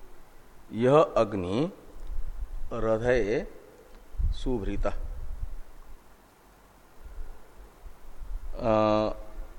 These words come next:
त-, अ, तद एतद् वै, वह योगियों के द्वारा हृदय में धारित तेज प्रकृत ब्रह्म ही है।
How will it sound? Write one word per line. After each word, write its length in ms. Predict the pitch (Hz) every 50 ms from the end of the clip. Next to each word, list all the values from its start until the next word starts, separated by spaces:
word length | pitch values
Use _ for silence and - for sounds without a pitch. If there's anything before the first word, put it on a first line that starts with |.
| - - - - - - - - - - - - - - - - -
त-, 20 |
अ, 440 | 143 131 - - 131 127 120 120 120 120 - -
तद 360 | 143 151 160 - - - - -
एतद् 440 | 110 120 127 123 - 139 135 123 117
वै, 500 | 107 110 127 143 131 117 - - - - - - - - - - - - - - - - - - - - - - - - - - - - - -
वह 240 | - 117 135 139 - -
योगियों 520 | 123 127 131 127 123 123 127 131 131 131 127
के 160 | 127 143 139
द्वारा 680 | 127 120 123 123 104 98 104 104 101 92 95 120 151 247 - - - - -
हृदय 420 | 110 107 113 117 113 117 120 123
में 480 | 120 123 135 143 151 - - - 120 101
धारित 500 | 101 101 101 104 110 123 - 139 - -
तेज 640 | 147 143 - - - - 123 123 127 117 98 87 - 85 98 117 156 208 - - - - - - - - - - - - - - - - -
प्रकृत 460 | - 120 120 117 - - 139 165 170 -
ब्रह्म 360 | 120 113 107 104 101 98 95
ही 220 | 87 90 98 87
है। 200 | 80 - 78 71